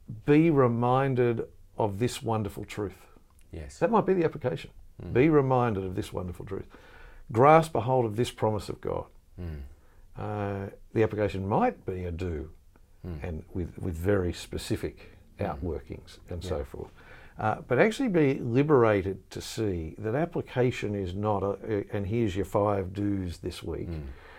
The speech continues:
Speaker 1: It's actually a much broader thing than that. Grasp these truths, respond in this way.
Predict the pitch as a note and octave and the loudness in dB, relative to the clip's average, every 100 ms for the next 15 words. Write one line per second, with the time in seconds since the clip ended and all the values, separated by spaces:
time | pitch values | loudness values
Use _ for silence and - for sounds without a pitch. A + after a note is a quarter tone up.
0 | - - A2 C3+ - A#2+ G#2+ G#2+ A2+ A2 | -20 -12 -4 -2 -2 -2 0 0 -2 -4
1 | A2 A2 A2+ G2 F2 F2 F2 E2+ - - | -2 2 2 2 -2 -6 -8 -10 -14 -20
2 | - A2 A#2+ A#2+ A2+ - - A2 G2 - | -12 -4 2 4 4 0 -6 -4 -6 -6
3 | A#2 A2 A2 G#2+ G2 - - - F2+ F2+ | -2 0 0 -2 -4 -10 -20 -12 -8 -8
4 | - A2+ A2+ A2 G2 G2 - G#2+ F#2 F2 | -2 0 2 0 -4 -6 -6 -6 -6 -6